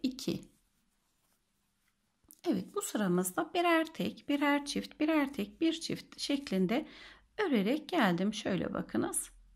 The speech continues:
Şimdi düz olan bölüme geçtik. Buradaki diğer uçtaki artışımıza kadar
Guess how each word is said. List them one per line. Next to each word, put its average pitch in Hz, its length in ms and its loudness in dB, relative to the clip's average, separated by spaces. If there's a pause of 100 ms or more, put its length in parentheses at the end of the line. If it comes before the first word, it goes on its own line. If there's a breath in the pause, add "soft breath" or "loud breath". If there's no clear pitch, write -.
(680 soft breath)
Şimdi 254 560 2 (380)
düz 370 260 2
olan 233 380 4
bölüme 208 340 4
geçtik. - 560 -4
Buradaki 247 600 -2 (760 loud breath)
diğer 320 420 4
uçtaki 240 680 0
artışımıza 254 680 0
kadar 240 340 0